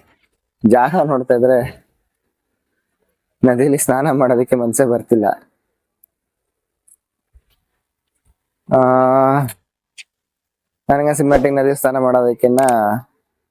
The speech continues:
ರೂಮಲ್ಲೇ ಸ್ನಾನ ಮಾಡ್ಕೊಳ್ಳೋದು ಬೆಟರ್ ಆಪ್ಷನ್. ಅಲ್ಲೇ ಹೋಗಿ ಸ್ನಾನ ಮಾಡ್ಕೊಳ್ಳೋದು ಒಳ್ಳೇದು. ಓಕೆ, ನದಿನ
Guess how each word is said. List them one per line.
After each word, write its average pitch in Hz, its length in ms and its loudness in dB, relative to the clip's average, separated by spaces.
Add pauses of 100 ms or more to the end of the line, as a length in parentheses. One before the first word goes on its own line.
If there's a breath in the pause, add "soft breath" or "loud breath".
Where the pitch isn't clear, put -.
(540)
ರೂಮಲ್ಲೇ 139 260 2
ಸ್ನಾನ 131 280 -2
ಮಾಡ್ಕೊಳ್ಳೋದು 123 380 -2
ಬೆಟರ್ 110 180 -2
ಆಪ್ಷನ್. - 340 -6 (1800)
ಅಲ್ಲೇ 127 200 0
ಹೋಗಿ 123 140 -2
ಸ್ನಾನ 117 300 -4
ಮಾಡ್ಕೊಳ್ಳೋದು 107 400 -4
ಒಳ್ಳೇದು. 98 280 -2 (2250)
ಓಕೆ, 120 220 -2 (1000 loud breath)
ನದಿನ 147 420 2